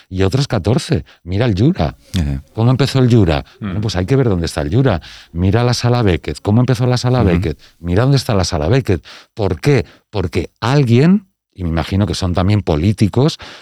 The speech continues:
Speaker 1: de alguna manera han dicho, eh, vamos, este proyecto, aunque yo venga de otro partido diferente al que creó o apoyó la Sala Beckett, ha decidido que hay que darle un poco más de aire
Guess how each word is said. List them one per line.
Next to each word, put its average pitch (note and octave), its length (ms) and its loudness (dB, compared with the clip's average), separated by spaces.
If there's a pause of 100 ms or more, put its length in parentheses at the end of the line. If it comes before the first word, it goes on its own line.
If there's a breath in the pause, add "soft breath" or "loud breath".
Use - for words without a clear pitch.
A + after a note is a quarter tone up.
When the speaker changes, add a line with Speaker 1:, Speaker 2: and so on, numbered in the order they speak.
Speaker 1:
de F2+ 120 -2
alguna G2 300 2
manera A#2+ 460 0
han G2 180 0
dicho, F2 440 -2 (380 loud breath)
eh, F2+ 200 0
vamos, G#2 420 0
este A2 280 0
proyecto, A#2 440 0
aunque F2 200 -2
yo A2 140 2
venga A#2+ 300 2
de G2 160 0
otro A#2 220 0
partido A#2+ 460 -2
diferente A#2 580 0
al A2+ 140 0
que G#2+ 180 -2
creó A2+ 600 2 (200 loud breath)
o G#2 140 -2
apoyó G#2+ 480 2
la G#2+ 140 0
Sala G#2+ 280 -2
Beckett, C3+ 460 0 (360 soft breath)
ha G#2 120 -4
decidido B2 920 0 (400)
que G#2+ 100 -6
hay A2 100 0
que A#2 140 0
darle C3 500 2
un A#2+ 140 -2
poco B2 260 0
más A#2+ 220 0
de A2 160 0
aire A2 460 2